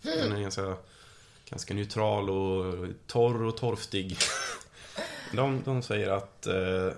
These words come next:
Speaker 2: att ego är kärnan i en individs inre personlighet.
Speaker 1: Det tyckte jag ändå var väldigt fint
Speaker 2: Ja,
Speaker 1: sagt.
Speaker 2: det var neutralt, liksom,
Speaker 1: Ja,
Speaker 2: precis som vi
Speaker 1: väldigt
Speaker 2: alltid har varit i
Speaker 1: neutralt.
Speaker 2: alla krig och, eller ja, som vi eventuellt har varit i alla krig.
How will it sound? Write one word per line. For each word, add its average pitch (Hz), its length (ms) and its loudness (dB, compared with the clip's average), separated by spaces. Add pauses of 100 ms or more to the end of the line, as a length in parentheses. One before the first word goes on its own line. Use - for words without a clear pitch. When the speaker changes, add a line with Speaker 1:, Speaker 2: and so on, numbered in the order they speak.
(420)
Speaker 2:
att 107 200 -2
ego 123 460 4
är 98 380 2
kärnan 95 600 0 (100)
i 98 180 0
en 104 140 -2 (120)
individs 101 560 -2
inre 90 300 -2
personlighet. - 760 -8 (420)
Speaker 1:
Det 170 240 0
tyckte 247 260 -2
jag 233 40 2
ändå 185 200 0
var - 60 -2
väldigt 151 260 -4
fint - 600 -8 (300)
Speaker 2:
Ja, 127 240 4
Speaker 1:
sagt. 180 280 2
Speaker 2:
det 196 80 0
var 160 80 2
neutralt, 131 500 4
liksom, 107 240 -2
Speaker 1:
Ja, - 40 2
Speaker 2:
precis - 160 2
som 113 100 0
vi 117 40 2
Speaker 1:
väldigt 113 180 6
Speaker 2:
alltid 107 140 0
har 104 100 2
varit 107 140 -6
i - 20 0
Speaker 1:
neutralt. 104 140 0
Speaker 2:
alla 101 120 -2
krig 98 320 -2
och, 92 240 -2 (200)
eller 104 100 -2
ja, 90 120 -2 (960)
som 101 200 -4
vi 92 400 0
eventuellt 101 500 2
har 98 60 2
varit - 220 0
i 95 40 0
alla 87 160 -2
krig. - 340 -12